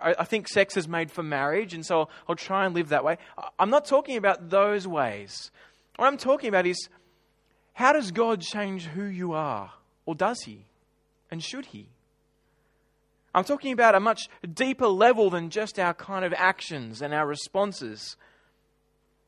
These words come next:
In concrete, observable ways. What's different if you believe in God? H-, how does your view of God affect your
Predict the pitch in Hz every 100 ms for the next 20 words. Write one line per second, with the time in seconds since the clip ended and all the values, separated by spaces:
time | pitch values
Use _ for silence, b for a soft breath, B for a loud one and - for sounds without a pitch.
0 | _ _ _ _ - 196 185 226 233 240
1 | 233 220 - 170 165 151 202 208 196 180
2 | 180 170 165 104 101 95 - - _ _
3 | _ _ _ _ _ _ 208 277 277 175
4 | 160 269 277 - 123 95 - - _ _
5 | _ _ _ _ _ _ _ _ 180 175
6 | 185 175 180 202 170 151 156 143 143 120
7 | 98 - _ _ _ _ _ _ _ _
8 | _ _ _ _ _ _ _ _ 202 202
9 | 247 240 202 - b b b _ _ _
10 | _ _ _ _ - 190 190 170 226 226
11 | 180 147 208 220 185 165 - 196 - 190